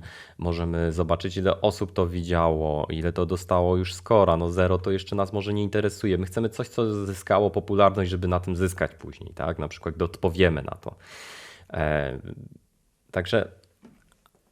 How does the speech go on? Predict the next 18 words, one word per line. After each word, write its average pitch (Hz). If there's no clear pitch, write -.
tak 139
wyglądają 110
te 110
dane. 95
Te 113
dane, 117
jak 123
widzimy, 117
są 113
samoopisujące 101
się, 117
bo 107
oni 98
co? 92
Programiści 92
starali 110
się -
tam 95